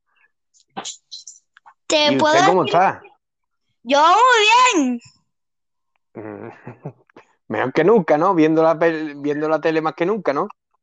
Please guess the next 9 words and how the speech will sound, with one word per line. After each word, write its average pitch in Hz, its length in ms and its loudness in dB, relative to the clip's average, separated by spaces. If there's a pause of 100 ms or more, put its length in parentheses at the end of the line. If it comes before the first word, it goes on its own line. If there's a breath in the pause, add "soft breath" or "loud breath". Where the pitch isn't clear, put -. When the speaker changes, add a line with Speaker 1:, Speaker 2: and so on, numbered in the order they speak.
(300)
Speaker 1:
Sí. 359 540 0 (440)
Speaker 2:
Ja, - 300 -4 (880)
qué 110 160 -10
grande. 92 320 -16 (1040 soft breath)
Speaker 1:
¿Puedo 294 220 0
empezar 392 260 2
con 403 120 2
las 508 100 2
preguntas? 415 520 0